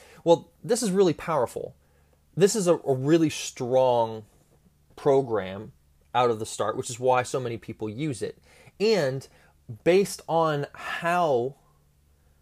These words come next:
the dots are aligned, the, the, the network, uh, short-term, long-term, the wealth, short-term, long-term, and the influence, short-term and long-term, how they're aligned allow you at a glance to understand whether or not that program's good for you or is going to fail.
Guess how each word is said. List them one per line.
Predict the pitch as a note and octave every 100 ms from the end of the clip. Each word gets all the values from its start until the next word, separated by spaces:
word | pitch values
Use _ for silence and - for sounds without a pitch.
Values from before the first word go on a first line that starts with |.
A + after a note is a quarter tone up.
| _ _ _ _ _
the | A#2+ A#2+
dots | A#2 B2+ C3+ - D3
are | B2
aligned, | A2 A2+ B2+ C#3
the, | A#2+ A2
the, | A2+ G#2+ G2+ -
the | G#2+
network, | A#2+ A#2 A#2 A2 -
uh, | G#2
short-term, | G2+ B2+ A2+ - A2 G#2 G#2 G2+
long-term, | A2 G#2+ - A2 G#2
the | G#2
wealth, | G#2+ G#2 -
short-term, | A2+ G2+ G#2 G2+
long-term, | G2+ G#2 G#2+ G2+
and |
the | G#2+
influence, | C#3+ C#3 B2+ G#2+
short-term | - A2+ - A2+
and | G2+
long-term, | G#2 G#2 G#2 G#2 G#2+ _ -
how | D3+ E3
they're | D#3
aligned | B2+ C3+ C3+ A#2 - _ _
allow | A#2+ C3
you | C#3 C#3
at | B2+
a |
glance | A2+ B2 A#2 -
to | -
understand | B2 A#2+ - A#2+ A2 A2 -
whether | A#2 A#2 A#2 A#2+
or |
not | A2+ G2+
that | A2+ -
program's | A#2+ A2+ G#2 G2
good | B2+ B2
for | D3
you | C3+ A#2
or |
is | G#2
going | A2+ G#2
to | -
fail. | G#2+ G2 -